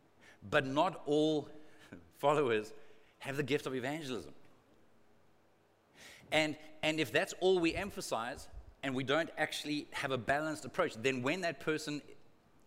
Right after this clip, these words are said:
who's maybe interested in following Jesus actually comes to a Christian gathering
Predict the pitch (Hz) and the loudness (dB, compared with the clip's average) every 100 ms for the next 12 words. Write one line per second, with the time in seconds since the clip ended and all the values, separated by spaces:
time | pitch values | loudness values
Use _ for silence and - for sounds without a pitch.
0 | - - 135 117 135 123 190 233 - 240 | -14 -2 0 4 2 2 0 0 2 0
1 | 180 127 131 131 113 104 131 127 120 120 | 2 0 0 -2 -2 -4 -2 0 -2 -4
2 | 117 110 139 139 - 139 143 - 104 - | -6 -6 -6 -6 -4 -6 -4 -4 -6 -2
3 | 151 - 104 156 127 | -4 -4 0 0 0